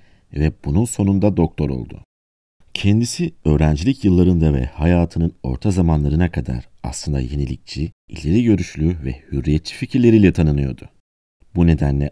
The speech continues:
Osmanlı yetkililerince defalarca tutuklandı.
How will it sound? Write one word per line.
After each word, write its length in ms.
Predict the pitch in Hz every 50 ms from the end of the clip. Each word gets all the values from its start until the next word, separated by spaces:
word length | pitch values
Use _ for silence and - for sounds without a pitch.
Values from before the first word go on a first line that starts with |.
| - _
Osmanlı 420 | - 67 - - 78 78 80 80 78
yetkililerince 920 | 71 71 73 - - - 78 73 71 69 71 92 98 82 - 64 60 60 -
defalarca 560 | 67 65 - - 69 65 67 80 98 92 113 101
tutuklandı. 680 | - - - - - 98 92 90 92 92 85 67 -